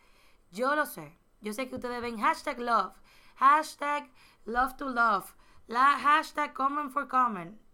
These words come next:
Miren, esos common, esos hashtags no sirven, es claro está. Pero si tú quieres, es, es la forma más rápida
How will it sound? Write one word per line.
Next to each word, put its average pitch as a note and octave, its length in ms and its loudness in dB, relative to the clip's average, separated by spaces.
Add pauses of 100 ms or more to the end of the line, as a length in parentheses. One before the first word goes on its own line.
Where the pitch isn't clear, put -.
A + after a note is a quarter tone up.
Miren, A3+ 260 -8
esos C#4+ 480 -6 (120)
common, B3+ 380 -4
esos C4+ 300 -2
hashtags C#4 380 -4
no A#3 180 -4
sirven, E3 480 -12
es G#3 240 -10
claro G#3 280 -2
está. A#3 320 -14 (500)
Pero B3+ 460 -6 (220)
si - 180 -14
tú C4 180 -10
quieres, C#4 640 -6
es, G#3 240 -12
es B3+ 160 -6
la D#4+ 160 -2
forma G#3+ 480 -6 (320)
más B3+ 300 -8
rápida D4 560 0